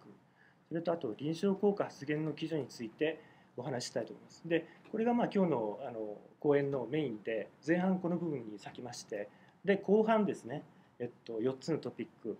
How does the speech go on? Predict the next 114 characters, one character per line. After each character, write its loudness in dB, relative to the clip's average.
未 2
だ 4
に 2
得 4
ら 8
れ 0
て -2
な 0
い 4
ア 4
ル 0
ブ -6
ミ -2
ン -6
除 0
去 -6
の -4
コ -8
ン -6
セ -12
ン -14
サ -20
ス、 -18
ア 0
ル -2
ブ -4
ミ -2
ン -2
の -2
代 -4
謝 -2
回 0
転 -4
と -6
い -4
う -4
こ -14
と -8
で、 0
抜 0
い -4
て 0
も 4
大 6
丈 0
夫 0
で 0
す 0
よ 8
っ -6
て -6
い -2
う、 -8
ま -2
あ、 -2
あ 2
の、 -2
メ 0
ー 0
カ 2
ー -6
さ 0
ん 0
に -8
と -4
っ -10
て -2
も -2
ま -4
あ -6
ち -12
ょ -10
っ -8
と 2
安 4
心 -4
で -4
き -4
る 0
お -14
話 -14
を -20
し -20
て、 -2
そ -16
れ 0
か 6
ら 10
あ 8
と、 0
あ -4
の、 -2
エ 0
イ -6
チ -6
デ 0
ィ 4
ー 2
エ 0
フ -6
っ -12
て -6
言 -4
っ -6
て -2
も -2
万 2
能 0
で 2
は 6
な 2
い 0
の -4
で、 -4